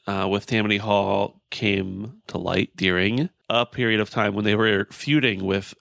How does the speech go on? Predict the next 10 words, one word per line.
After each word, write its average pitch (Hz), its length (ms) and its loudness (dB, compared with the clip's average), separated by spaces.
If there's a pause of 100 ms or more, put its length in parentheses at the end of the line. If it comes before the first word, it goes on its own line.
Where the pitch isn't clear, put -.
(200)
DeWitt 110 340 0
Clinton. 110 400 -4 (240)
And 110 100 -2
we 113 120 2
mentioned 101 380 -2
DeWitt 95 240 -2
Clinton 92 460 -8 (300)
many 104 200 -2
times - 320 -8
before, 92 500 -6